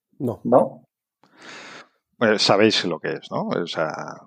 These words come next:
Speaker 1: Sí,
Speaker 3: o
Speaker 1: que
Speaker 2: Sí,
Speaker 1: parece
Speaker 2: bueno.
Speaker 1: que se ha actualizado, ¿no? Esta semana.
Speaker 3: Sí, tenían un, es de Riddle, una empresa bastante conocida en ios, eh,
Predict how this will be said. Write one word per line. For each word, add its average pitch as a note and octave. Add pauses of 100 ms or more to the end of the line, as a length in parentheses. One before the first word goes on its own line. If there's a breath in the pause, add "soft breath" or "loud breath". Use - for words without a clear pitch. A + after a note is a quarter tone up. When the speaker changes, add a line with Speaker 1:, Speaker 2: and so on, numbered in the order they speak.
Speaker 1:
Sí, -
Speaker 3:
o C3+
Speaker 1:
que A#2+
Speaker 2:
Sí, -
Speaker 1:
parece C3+
Speaker 2:
bueno. C#3+
Speaker 1:
que C3
se D#3
ha D3
actualizado, B2+
¿no? C#3+
Esta B2+
semana. B2+ (400)
Speaker 3:
Sí, C3
tenían C#3+
un, C#3
es G2+
de G#2
Riddle, C#3
una G#2
empresa F2+
bastante F2
conocida E2+
en E2+
ios, A2 (140)
eh, F#2+